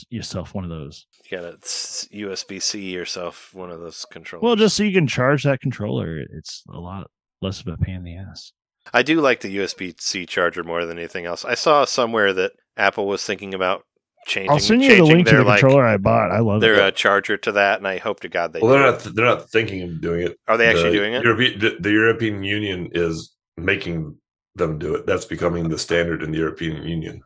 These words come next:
Speaker 2: Well, that's great.
Speaker 3: So
Speaker 2: I like U S B C.
Speaker 1: I know that's been
Speaker 2: It's, like, my
Speaker 1: proposed
Speaker 2: favorite
Speaker 1: here as
Speaker 2: charger,
Speaker 1: well.
Speaker 2: so
Speaker 3: Yeah.
Speaker 2: maybe I'll get
Speaker 1: I
Speaker 2: another
Speaker 1: even think it was someone <laughs> like Pelosi that proposed it or something. It was just like, "What?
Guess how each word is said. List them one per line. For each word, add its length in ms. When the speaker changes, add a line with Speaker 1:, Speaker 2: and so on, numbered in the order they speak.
Speaker 2:
Well, 100
that's 200
great. 300
Speaker 3:
So 160
Speaker 2:
I 60
like 220
U 120
S 40
B 40
C. 60
Speaker 1:
I 40
know 180
that's 240
been 120
Speaker 2:
It's, 100
like, 120
my 80
Speaker 1:
proposed 180
Speaker 2:
favorite 180
Speaker 1:
here 60
as 80
Speaker 2:
charger, 260
Speaker 1:
well. 220
Speaker 2:
so 340
Speaker 3:
Yeah. 220
Speaker 2:
maybe 220
I'll 100
get 160
Speaker 1:
I 40
Speaker 2:
another 260
Speaker 1:
even 120
think 180
it 60
was 200
someone 320
<laughs> 0
like 180
Pelosi 500
that 140
proposed 420
it 60
or 80
something. 260
It 40
was 100
just 200
like, 240
"What? 260